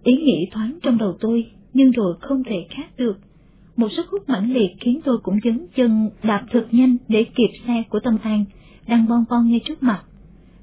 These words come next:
Tiếng cười rộn suốt chiều dài đường đi. Tới nơi đứa nào cũng thở hổn hển vì mệt phờ. Thở mà vẫn cười vui vẻ.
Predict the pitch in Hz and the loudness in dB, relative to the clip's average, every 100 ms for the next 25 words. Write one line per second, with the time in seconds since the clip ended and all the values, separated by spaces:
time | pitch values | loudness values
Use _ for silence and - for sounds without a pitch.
0 | - 285 370 254 196 190 170 190 202 330 | 0 0 4 2 4 2 2 0 0 -2
1 | 370 - 214 185 185 190 180 170 226 240 | -6 -2 0 0 -2 -2 -4 -2 0 0
2 | - - - - - - - - 254 262 | -2 -14 -20 -20 -20 -20 -20 -4 2 4
3 | 254 214 202 277 277 185 190 214 220 185 | 4 2 2 2 0 0 -2 -2 -2 -4
4 | 254 208 190 233 220 226 240 214 196 190 | -2 0 0 -2 -2 0 2 4 4 0
5 | - 208 180 175 - - - - - - | -2 0 0 -2 -12 -20 -20 -20 -20 -20
6 | - 220 190 196 294 277 208 202 240 247 | -6 0 2 2 2 0 2 0 0 2
7 | 226 196 277 269 247 180 233 | 2 2 0 0 0 -2 -2